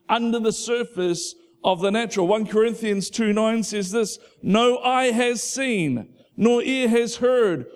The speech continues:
nor mind can comprehend." In other words, the natural doesn't help in this area of what God has prepared for those that love him. In other words, you will never see it, you will never hear it,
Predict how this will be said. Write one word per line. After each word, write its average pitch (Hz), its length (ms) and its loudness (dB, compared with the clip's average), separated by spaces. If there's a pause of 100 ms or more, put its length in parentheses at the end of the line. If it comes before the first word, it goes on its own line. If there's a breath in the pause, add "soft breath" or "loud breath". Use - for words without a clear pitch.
(120)
nor 240 260 2
mind 247 460 0
can 233 200 0
comprehend." 233 640 0
In 220 60 0
other 233 180 0
words, 233 360 2 (360 loud breath)
the 220 140 2
natural 262 480 2
doesn't 220 340 2
help 254 420 0
in 208 140 2
this 196 240 0
area 233 460 2 (280 loud breath)
of 190 220 4
what 226 280 4
God 247 300 2
has 220 240 4
prepared 247 560 -4
for 196 160 -2
those 269 800 2 (320 soft breath)
that 233 200 0
love 240 280 2
him. 185 160 2
In 196 100 0
other 254 180 0
words, 233 300 2
you 233 120 2
will 214 100 4
never 196 220 0
see 277 400 -4
it, 277 120 -6 (260 soft breath)
you 226 120 0
will 226 80 4
never 214 240 2
hear 262 400 0
it, 262 160 -6